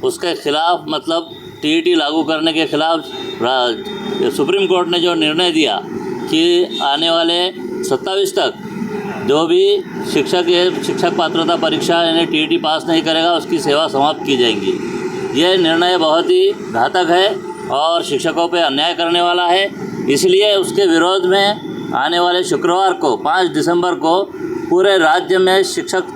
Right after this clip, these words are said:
समन्वय समिति के माध्यम से पूरे शिक्षक, शिक्षकेतर कर्मचारी और संस्था चालक भी उसमें शामिल रहेंगे और पूरे राज्य में ये बंद मनाया जाएगा। ये सामूहिक रजा लेकर ये आंदोलन किया जाएगा। हर जगह से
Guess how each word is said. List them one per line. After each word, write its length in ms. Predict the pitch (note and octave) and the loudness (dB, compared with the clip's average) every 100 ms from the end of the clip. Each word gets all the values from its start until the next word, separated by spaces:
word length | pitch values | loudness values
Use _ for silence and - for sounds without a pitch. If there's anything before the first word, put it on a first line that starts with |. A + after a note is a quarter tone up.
| - | -4
समन्वय 380 | D#3+ E3+ F#3 F#3+ | 0 2 4 2
समिति 440 | D#3+ D#3 E3+ G3 | 2 0 2 2
के 100 | G3 | 4
माध्यम 380 | F3+ D#3 D3+ C#3 | 2 0 0 0
से 220 | B2 G2+ - | 2 0 -2
पूरे 540 | - - - F3+ G3+ | -8 -6 0 4 4
शिक्षक, 360 | F#3+ D#3 F#3+ F3+ | 2 -2 -2 -2
शिक्षकेतर 580 | - - E3 F3 F#3+ F3 | -4 -4 0 0 0 0
कर्मचारी 640 | D#3+ D#3 F3+ F3+ F3+ F#3 | 0 0 0 2 2 4
और 240 | F3+ F#3+ - | 4 2 0
संस्था 560 | - - C#3+ D3+ F#3 | -10 -4 -2 0 0
चालक 300 | E3 F3+ G3 | 2 2 2
भी 100 | F#3+ | 2
उसमें 200 | F3 F3+ | 2 2
शामिल 300 | D#3+ D3+ E3+ | 2 2 4
रहेंगे 520 | D#3+ D3 C#3+ D#3+ A3 - - - - | 4 2 2 0 0 -4 -12 -12 -4
और 160 | D#3 E3 | -2 -2
पूरे 300 | F3+ G3+ F#3+ | 0 4 4
राज्य 380 | D#3+ E3+ F3 | 4 2 0
में 140 | F#3 G3 | 2 2
ये 80 | F#3+ | 2
बंद 320 | D#3 E3+ F3+ | 0 0 0
मनाया 320 | D#3 D3+ D3+ | 2 2 2
जाएगा। 500 | C3+ A#2+ A#2 G2+ F2+ E2 - - - B2+ | 2 2 2 2 0 -4 -8 -6 -2 0
ये 300 | E3 F#3+ F#3+ | 2 2 2
सामूहिक 440 | D3 C#3 E3 E3+ | 2 2 2 4
रजा 260 | D3+ D#3+ F3+ | 4 4 4
लेकर 400 | F3 F3 F#3+ F#3+ | 2 2 2 4
ये 100 | F#3 | 2
आंदोलन 400 | D#3 D#3+ E3+ E3 | 2 2 2 2
किया 280 | E3 E3 | 2 2
जाएगा। 480 | E3+ F3 F3 G3 G3+ - - - - | 2 4 4 4 2 -2 -8 -6 -2
हर 100 | E3+ | 2
जगह 300 | F3 F3+ F#3 | 2 4 4
से 220 | F3 F#3 | 4 2